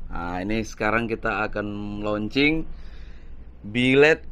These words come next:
E sembilan. Ini yang surface laser juga sih dosnya ini.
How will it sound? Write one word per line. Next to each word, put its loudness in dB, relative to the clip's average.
E 4
sembilan. 6
Ini 2
yang 6
surface 0
laser 4
juga 4
sih 0
dosnya 0
ini. -2